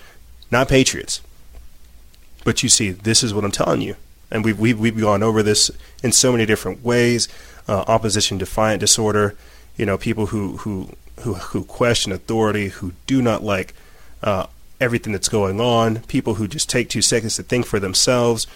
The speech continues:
you see, they are gonna be considered mentally ill. It's the people who want to defend themselves, conscientious objectors who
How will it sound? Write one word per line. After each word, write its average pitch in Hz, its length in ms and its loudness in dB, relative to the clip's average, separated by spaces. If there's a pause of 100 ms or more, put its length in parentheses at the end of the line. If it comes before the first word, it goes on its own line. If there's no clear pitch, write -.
(260)
you 113 100 0
see, 107 280 2
they 113 300 2
are 120 80 4
gonna 110 220 0
be 104 80 -2
considered 104 480 0
mentally 104 460 -2
ill. 120 200 2
It's - 140 -4
the 110 80 -4
people 110 260 -2
who 95 300 -4
want 104 280 0
to 135 80 -6
defend 120 280 0
themselves, 98 500 0 (120)
conscientious 117 680 0
objectors 98 560 -2
who - 220 -6